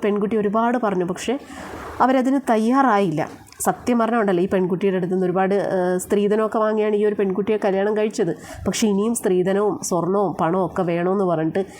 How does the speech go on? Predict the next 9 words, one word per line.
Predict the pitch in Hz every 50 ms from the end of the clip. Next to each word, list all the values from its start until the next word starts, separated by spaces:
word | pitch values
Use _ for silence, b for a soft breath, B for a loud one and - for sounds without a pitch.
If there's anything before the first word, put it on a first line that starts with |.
| B B B
ഈ | 185
ഭർത്താവും | 180 190 170 160 175 - 190 180 175 180 180
ഭർത്താവിൻ്റെ | 170 160 180 175 165 170 190 185
വീട്ടുകാരും | 175 165 175 175 165 - 190 196 196 190 175
ഒക്കെ | 160 - 185
ഈ | 175 180
ഒരു | 190 175 196
കുട്ടിയെ | 196 190 170 - - 180 185
നിരന്തരമായിട്ട് | 185 180 165 165 170 175 202 202 190 175 170 165 165 156 - 226